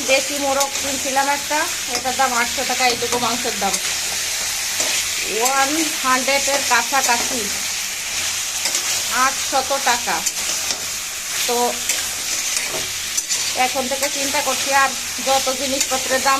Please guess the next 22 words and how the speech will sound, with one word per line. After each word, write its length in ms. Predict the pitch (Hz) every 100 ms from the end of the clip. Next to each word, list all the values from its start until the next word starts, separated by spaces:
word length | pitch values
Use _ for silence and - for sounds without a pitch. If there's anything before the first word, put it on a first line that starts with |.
| 269
বাড়ুক, 260 | 247 302 - - - - - - - - - - - - - 220
ওই 80 | 208 - - - - - - - - - - - - - - - - - - - - - - - - - - 359 311
বিদেশি 380 | 330 302 311 294
জিনিস 200 | 302 294 320
আর 60 | 311
খাবো 180 | 254 277 247
না, 60 | 220
সব 120 | 240 196 247
দেশি 200 | 254 294
জিনিস 200 | 269 302 -
কিনবো, 300 | 294 302 294 381 415 - - - - - - - 277
এক 80 | 277 -
টুকরো 240 | 302 294 294
খাবো 180 | 285 311
তাও 140 | 240 214
বলো। 160 | 208 190 190 - - - - - - - - - - - - - - - - - - - - - - - - - - - - - - - - - - 240
আমার 200 | 277 277 269
বন্ধুরা 400 | 277 269 285 302 294
প্লাস 300 | 285 285 294 - 294
আমার 160 | 277 262
পেজ 180 | 277 269 -
ফলোয়াররা, 440 | 262 254 269 262